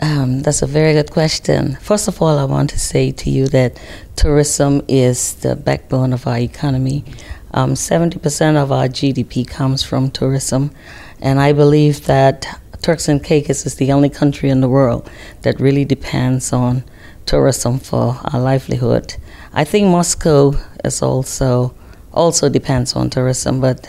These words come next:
I can be stand corrected. But, um, at the moment, we are, we have had a record-breaking summer.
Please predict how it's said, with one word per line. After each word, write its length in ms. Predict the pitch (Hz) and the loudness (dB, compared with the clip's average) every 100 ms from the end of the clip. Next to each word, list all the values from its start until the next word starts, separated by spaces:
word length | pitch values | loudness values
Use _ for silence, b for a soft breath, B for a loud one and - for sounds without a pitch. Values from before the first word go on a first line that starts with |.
| - | -12
I 140 | - 127 | -6 -6
can 260 | - 143 | 0 0
be 140 | 135 139 | 2 -2
stand 380 | - 147 135 | -2 0 0
corrected. 680 | - 127 131 131 - 120 - - B B B B B - | 0 2 2 0 -2 -2 -2 -8 B B B B B -2
But, 300 | 175 170 175 | 0 2 2
um, 420 | 175 165 165 160 | 2 4 2 0
at 160 | - 151 | -2 0
the 60 | 156 | 2
moment, 680 | 156 160 160 160 160 170 B B B - | 4 4 4 4 2 0 B B B -14
we 640 | - 156 160 160 160 165 - - - | -2 2 4 2 0 -4 -10 -12 -2
are, 500 | 143 139 131 135 135 - - | 2 4 4 4 2 -2 2
we 100 | 170 | 4
have 140 | 151 | 4
had 340 | - 156 143 | 2 2 4
a 140 | 131 135 | 4 4
record-breaking 1300 | 131 147 139 - 143 147 - - 135 127 139 135 131 | 4 2 0 0 -2 -2 -14 0 0 0 -2 -4 -4
summer. 520 | - - 139 110 123 | -4 -4 -2 -2 -4